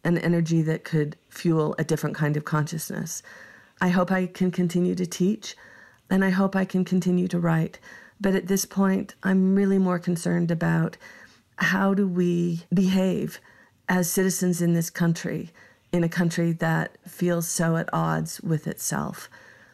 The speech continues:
And it goes back to our public lands, our national parks. I believe they're breathing spaces in a country where we are increasingly holding our breath.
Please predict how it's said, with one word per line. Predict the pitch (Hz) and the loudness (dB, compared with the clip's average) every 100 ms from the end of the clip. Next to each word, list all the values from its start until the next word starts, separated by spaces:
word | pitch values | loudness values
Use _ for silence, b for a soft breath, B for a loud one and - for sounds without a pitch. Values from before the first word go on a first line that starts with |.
| B | B
And | 208 | 0
it | 208 | 2
goes | 240 | 0
back | 233 214 208 | 0 -2 -2
to | - | -2
our | 180 | -2
public | 170 165 165 - | 0 -2 -2 -2
lands, | 156 156 160 165 - - - | -2 0 0 -2 -8 -16 -6
our | 175 | 0
national | 170 160 - 160 | 0 0 -2 -4
parks. | 165 - - - - - B B B B | -4 -4 -4 -6 -12 -16 B B B B
I | 180 | 0
believe | 185 185 185 | 2 4 2
they're | 175 175 | 2 0
breathing | 170 175 170 165 | 2 2 2 2
spaces | 165 - 160 160 - 156 - - | 0 -2 -2 -2 -4 -4 -6 -4
in | 175 | 0
a | 165 | 0
country | 180 175 175 170 | 0 0 2 0
where | 170 170 165 - - | 2 0 0 -4 0
we | 180 | 2
are | 170 160 | 2 2
increasingly | 170 - 170 165 160 160 156 160 - B B B | 0 0 0 0 -2 0 -2 -4 -8 B B B
holding | - 170 156 147 | -2 0 0 -2
our | 147 | -4
breath. | 147 - - 165 - | -4 -4 -4 -6 -12